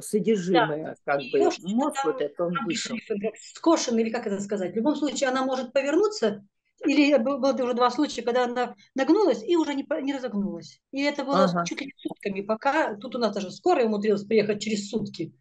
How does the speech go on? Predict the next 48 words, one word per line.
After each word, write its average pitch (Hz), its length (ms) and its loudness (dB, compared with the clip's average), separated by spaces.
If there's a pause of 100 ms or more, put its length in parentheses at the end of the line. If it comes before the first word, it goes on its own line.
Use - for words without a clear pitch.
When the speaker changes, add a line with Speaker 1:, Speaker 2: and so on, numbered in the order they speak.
(160)
Speaker 2:
Говорят: 247 380 2
«У 165 40 4
вас - 140 4
Speaker 1:
Ага. - 0 -
Speaker 2:
такое 233 260 2
же, - 60 -8 (120)
у 294 180 2
вас, 226 240 0 (320)
у 240 80 -2
вас 254 180 6
это 240 320 0 (200)
не 240 140 6
новое, 320 600 6
скорая 262 280 4
не 240 140 -2
приезжает». 214 400 -2
Ну, 240 60 -6
в - 20 0
общем, 240 180 -4
это 202 100 -8
другой 202 220 0
разговор. 175 440 -8 (560)
Я 262 200 6
ее - 80 2
Speaker 1:
Мгм. - 20 -4
Speaker 2:
пригласила 277 440 0
сюда, 302 320 0
и 262 60 4
уже 240 120 4 (100)
два 240 180 2
дня, 294 260 2
она, 247 140 0 (260)
два 226 180 -2
раза 269 180 0
она 247 120 -2
не 233 60 -2
смогла 233 260 -4
зайти 214 260 0
в 202 60 -18
цум. 202 240 -6
Почему, 208 300 -8
не 233 100 -2
знаю. 202 340 -2
Там 208 180 -4
проблемы 214 520 -2 (680)
другие 214 380 2
Speaker 1:
Мгм. - 20 -2
Speaker 2:
какие-то. 175 480 -2